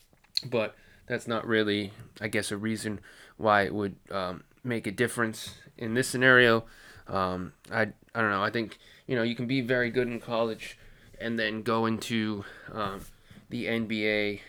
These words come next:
and just not be as good of a coach right there. Now,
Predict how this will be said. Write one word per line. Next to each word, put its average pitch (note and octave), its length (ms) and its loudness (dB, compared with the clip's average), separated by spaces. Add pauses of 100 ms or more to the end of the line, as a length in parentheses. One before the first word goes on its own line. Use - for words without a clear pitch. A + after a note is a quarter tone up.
(140)
and G2+ 340 -6 (180)
just - 240 -8
not G#2 420 -4 (340)
be A2 160 -4
as G#2 160 -2
good G#2+ 200 -2
of G2 80 -4
a G2 40 -8
coach - 400 -6
right G#2 200 -4
there. G#2 220 0 (300)
Now, A2+ 340 0